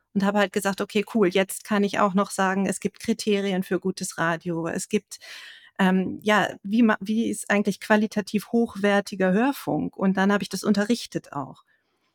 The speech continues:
Das heißt, das war so ein großes Spielfeld für mich und es hat richtig, richtig Spaß gemacht, weil ich konnte halt wirklich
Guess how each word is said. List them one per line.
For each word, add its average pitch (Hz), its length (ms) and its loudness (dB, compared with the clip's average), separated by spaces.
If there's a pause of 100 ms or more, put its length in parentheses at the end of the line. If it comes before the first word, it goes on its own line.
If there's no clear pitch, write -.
(200)
Das 170 160 -2
heißt, 185 240 4
das 190 180 0
war 202 180 6
so 208 120 0
ein 196 120 2
großes 208 520 0
Spielfeld 226 1160 0
für 185 200 0
mich 190 420 2
und 214 140 6
es 208 120 -2
hat 214 180 -2
richtig, 220 320 0
richtig 208 300 -2
Spaß 202 300 -2
gemacht, 190 280 2
weil 185 100 2
ich 185 120 -4
konnte 214 320 2
halt 190 200 -2 (480)
wirklich 208 400 -2